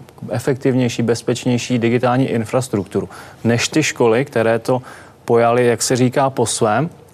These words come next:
a vyučovali online, jak prostě, jaké měli možnosti. To znamená, tady třeba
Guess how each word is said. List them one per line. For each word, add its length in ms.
a 280
vyučovali 800
online, 600
jak 360
prostě, 580
jaké 300
měli 220
možnosti. 540
To 120
znamená, 320
tady 340
třeba 340